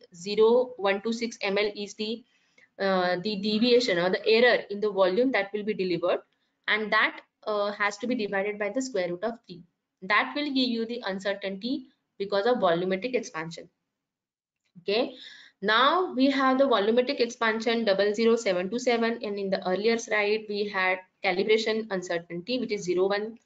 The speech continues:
seven three two. So we combine them. Again, a type of combined uncertainty. So we square the individual uncertainties, zero zero seven two seven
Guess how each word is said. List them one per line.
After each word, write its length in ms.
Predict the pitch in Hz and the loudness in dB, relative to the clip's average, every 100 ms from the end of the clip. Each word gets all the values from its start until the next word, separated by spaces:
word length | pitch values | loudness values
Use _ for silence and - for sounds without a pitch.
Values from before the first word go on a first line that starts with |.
| _ _ _ _ - | _ _ _ _ -4
seven 380 | 190 175 175 | 0 0 0
three 240 | 185 214 220 | 0 -2 2
two. 300 | 294 392 - | 2 2 -2
So 140 | - | -4
we 160 | 208 233 | -2 0
combine 540 | 202 185 180 175 156 156 | 0 0 0 0 -2 -4
them. 160 | 165 - _ _ _ _ | -8 -10 _ _ _ _
Again, 480 | 185 233 254 285 - _ | 2 4 4 2 -6 _
a 80 | 233 | -4
type 240 | 226 214 220 | -2 0 -2
of 160 | 220 | -2
combined 400 | 196 180 190 226 | -6 0 0 2
uncertainty. 640 | 220 226 226 233 233 254 262 | 0 0 -2 -2 -2 -2 0
So 140 | 240 | 0
we 340 | 233 240 254 - | 0 -2 -6 -16
square 460 | - 196 220 247 | -2 2 4 4
the 300 | 254 254 247 - _ _ | 4 4 2 -6 _ _
individual 440 | 190 185 196 226 | -4 -2 2 2
uncertainties, 760 | 233 226 240 240 247 269 359 - - _ _ _ 196 | 2 2 0 0 0 0 0 -2 -12 _ _ _ 0
zero 240 | 208 208 | 4 4
zero 200 | 226 233 | 6 4
seven 300 | 240 214 220 | 4 2 2
two 120 | 233 | -2
seven 420 | 233 226 240 370 | 0 2 2 -2